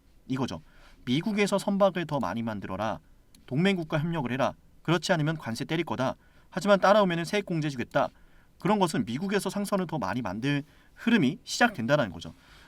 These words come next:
그렇게 상선을 많이 만들 때 한국의 기업이,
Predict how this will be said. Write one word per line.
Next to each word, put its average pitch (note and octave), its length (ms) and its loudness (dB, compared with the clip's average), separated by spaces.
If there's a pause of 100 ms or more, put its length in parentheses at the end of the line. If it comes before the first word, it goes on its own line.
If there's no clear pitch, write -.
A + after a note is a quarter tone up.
(200)
그렇게 G3+ 320 2
상선을 G3+ 360 0
많이 A2+ 200 -2
만들 G2+ 220 -4
때 A#2+ 320 -2 (480)
한국의 A#3 600 4
기업이, A2 560 -4